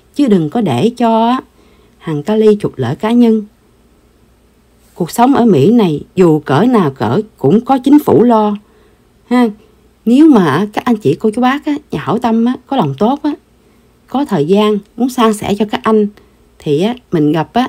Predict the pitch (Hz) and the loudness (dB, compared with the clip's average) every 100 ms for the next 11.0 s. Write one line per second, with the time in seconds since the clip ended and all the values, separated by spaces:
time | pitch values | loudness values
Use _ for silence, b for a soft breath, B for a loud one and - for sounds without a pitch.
0 | - 254 220 - 214 208 214 208 208 185 | -4 -6 -4 -2 2 2 2 2 2 2
1 | 147 151 143 143 156 147 190 247 226 202 | -2 -2 -4 -4 -2 -2 -4 -2 0 -2
2 | - 135 - 202 196 185 _ 240 233 226 | -2 -4 -2 -2 -2 -6 _ 0 2 2
3 | 202 151 135 151 233 - - 233 226 220 | 2 2 2 0 -2 -4 0 2 2 2
4 | 226 220 220 226 226 208 B B B B | 2 2 2 2 0 -4 B B B B
5 | B _ _ _ _ _ _ _ - 175 | B _ _ _ _ _ _ _ -6 -2
6 | 147 139 214 233 226 202 185 254 247 240 | -2 0 2 4 4 4 0 -4 -2 -2
7 | 277 - _ _ _ 233 226 269 214 143 | -4 -10 _ _ _ -2 0 0 -4 -8
8 | _ b b b - 170 269 294 190 160 | _ b b b -2 0 0 0 0 0
9 | 165 165 151 175 202 247 208 208 208 226 | -2 -2 -2 -4 -4 -2 -2 -2 -2 -2
10 | 240 277 285 269 _ - 226 277 294 | -2 -4 -8 -8 _ -4 2 4 4